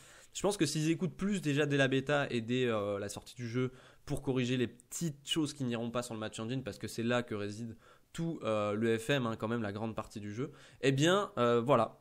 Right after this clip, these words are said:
ce serait, euh, ce serait un, un jeu, j'imagine, en tout cas parfait, parce qu'il n'y a pas grand chose non plus à changer, c'est quand même un jeu très complet. Alors oui, il n'a pas de concurrent pour le pousser un petit peu, euh, pour lui même faire prendre des risques qu'il devrait prendre,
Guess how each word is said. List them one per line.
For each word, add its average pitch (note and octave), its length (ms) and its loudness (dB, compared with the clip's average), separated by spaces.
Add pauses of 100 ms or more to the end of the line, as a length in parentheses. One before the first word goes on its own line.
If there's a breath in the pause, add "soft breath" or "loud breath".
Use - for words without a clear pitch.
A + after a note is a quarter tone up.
(140)
ce - 180 -4
serait, C3+ 340 2
euh, A#2+ 280 4
ce A#2 120 -6
serait A#2+ 220 -4
un, G#2+ 500 -4 (460 loud breath)
un A#2+ 100 0
jeu, B2+ 160 2
j'imagine, C#3+ 680 0
en A#2 120 -8
tout - 120 -12
cas B2 160 -4
parfait, B2 420 -2
parce A2 200 -4
qu'il A2 140 -4
n'y G#2 80 -4
a G2 60 -6
pas G#2 160 -8
grand G#2 240 -8
chose A#2 260 -6
non G#2 140 -10
plus G2+ 100 -6
à G2+ 60 -4
changer, G#2 400 -4
c'est A2+ 160 -6
quand F#2+ 120 -10
même G2 120 -6
un G2+ 80 -8
jeu G#2 160 -8
très - 240 -6
complet. C3+ 480 0 (200 loud breath)
Alors G2+ 200 -4
oui, C#3 180 0
il F3 40 -2
n'a C#3 100 4
pas C3+ 140 0
de C3+ 60 -6
concurrent C3+ 460 0
pour A2+ 160 -4
le - 60 -4
pousser - 320 -4
un C3 140 0
petit A2+ 180 -6
peu, B2+ 280 2
euh, G#2 400 0
pour G#2 180 -8
lui G#2+ 40 -4
même A2 240 -2
faire - 200 -4
prendre B2+ 260 -4
des B2+ 100 2
risques C3+ 320 -2
qu'il A2+ 160 -4
devrait G#2+ 260 -2
prendre, D3+ 240 -6